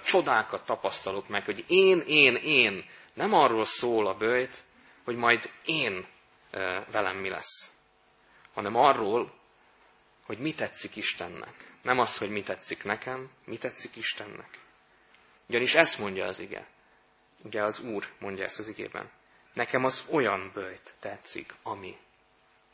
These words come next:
A böjtben tehát nem az a kérdés, hogy én, ö, milyen böjtöt szeretnék, hanem hogy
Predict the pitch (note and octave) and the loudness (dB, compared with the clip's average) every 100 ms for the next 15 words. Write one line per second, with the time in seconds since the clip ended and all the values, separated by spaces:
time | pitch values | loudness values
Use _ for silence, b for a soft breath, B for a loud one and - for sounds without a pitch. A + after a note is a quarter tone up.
0 | _ _ _ _ _ _ _ - b b | _ _ _ _ _ _ _ -20 b b
1 | b b - A#2 D3+ C3+ B2+ B2+ B2+ A#2 | b b -12 4 6 6 4 2 2 4
2 | A#2 - - _ _ _ _ - D3 D3+ | 2 0 -16 _ _ _ _ -2 2 4
3 | A#2 G#2 G2 G#2+ G#2 G2 G2 F#2 - - | 2 -2 -4 0 0 0 -4 -2 -4 -8
4 | - - _ - G#2 - - b b b | -16 -20 _ -8 -8 -8 -20 b b b
5 | _ _ - C#3 B2 A2 A2 - - - | _ _ 8 8 8 4 -4 -16 -20 -20
6 | - G#2 G#2 C3+ D3+ C3 G#2+ G#2 G2+ - | -6 -4 -4 -2 2 2 2 0 0 -2
7 | F#2 - F#2 F2+ - G2 G2+ - - _ | -10 -6 -6 -6 -12 -16 -18 -20 -20 _
8 | _ b b G2+ G#2 A2 | _ b b -10 -8 -6